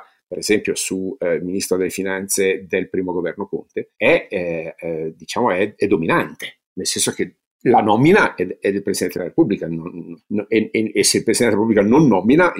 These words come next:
non c'è nessun ministro. Quindi per me il prossimo Presidente della Repubblica deve prendersi la responsabilità di nominare ministri adeguati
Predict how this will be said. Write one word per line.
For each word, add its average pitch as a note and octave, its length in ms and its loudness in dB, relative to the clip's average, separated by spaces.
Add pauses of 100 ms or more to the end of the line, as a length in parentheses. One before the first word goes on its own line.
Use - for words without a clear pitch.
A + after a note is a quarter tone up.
non G#2 200 0
c'è G2+ 140 4
nessun G2 320 0
ministro. C#3+ 580 2
Quindi - 300 2
per D3 180 4
me B2 160 4
il G#2+ 240 -2
prossimo A2 460 2
Presidente A2 400 0
della E3+ 120 4
Repubblica B2 380 0
deve A#2+ 340 4
prendersi B2+ 600 2
la G2 140 0
responsabilità G#2 760 -2
di A2 160 -2
nominare B2+ 420 0
ministri C3+ 380 -4
adeguati A2+ 840 0